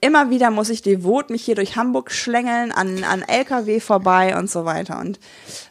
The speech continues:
das ist sowas, wo ich sage, ähm, so sollten wir eher rangehen. Wie gewinnen wir Raum für alle? Wie, wie machen wir Städte wieder lebenswert? Wie, ähm, sorgen wir für Lebensqualität?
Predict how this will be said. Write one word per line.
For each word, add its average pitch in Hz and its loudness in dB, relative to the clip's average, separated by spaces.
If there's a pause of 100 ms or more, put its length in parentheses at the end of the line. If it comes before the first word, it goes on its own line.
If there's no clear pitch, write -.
(380)
das 214 4
ist 247 -2
sowas, 208 2
wo 202 0
ich 196 0
sage, 190 2
ähm, 180 -2
so 196 0
sollten 202 2
wir 175 -2
eher 214 2
rangehen. 165 -2
Wie 196 -4
gewinnen 190 2
wir 175 2
Raum 175 2
für - -2
alle? 254 2
Wie, 190 -6
wie 185 -6
machen 196 -4
wir 190 -4
Städte 196 -6
wieder 190 0
lebenswert? 190 0
Wie, 196 0
ähm, 185 0
sorgen 196 2
wir 185 -4
für - -8
Lebensqualität? 185 -2